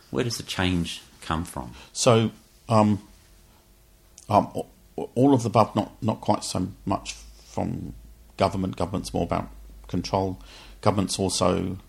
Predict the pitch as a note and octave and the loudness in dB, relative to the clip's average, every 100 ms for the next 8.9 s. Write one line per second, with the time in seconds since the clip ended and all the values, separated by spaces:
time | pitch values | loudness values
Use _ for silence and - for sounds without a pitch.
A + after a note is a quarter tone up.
0 | _ G2+ F2 G2 F2+ G2 D#2+ B2 B2+ D#2+ | _ -6 -2 0 2 0 0 0 2 0
1 | D2 - D2 C#2+ C#2+ - - - C2+ B1+ | 0 -4 -4 -4 -8 -8 -12 -8 -10 -12
2 | - _ A2+ G2+ F#2+ F2+ - G2+ G2 - | -18 _ 2 4 2 -2 0 2 0 -2
3 | G2 G2 G2 G2+ - _ _ _ _ _ | -4 -4 -6 -8 -14 _ _ _ _ _
4 | _ _ _ _ _ _ _ _ - - | _ _ _ _ _ _ _ _ -12 0
5 | B2+ B2+ - - - C3+ - C3+ C3+ A2+ | 2 2 0 -14 2 2 4 2 2 4
6 | A2+ G2 - F2+ - _ _ - _ D3+ | 4 2 -2 -10 -12 _ _ -20 _ 2
7 | C3+ G2 - - A2+ A2+ G#2+ F#2+ - C3+ | 4 2 -6 -4 2 4 6 4 4 6
8 | C#3 C3 - A2 A2 F2 F2 F2+ - | 6 4 2 2 2 -4 -4 -6 -10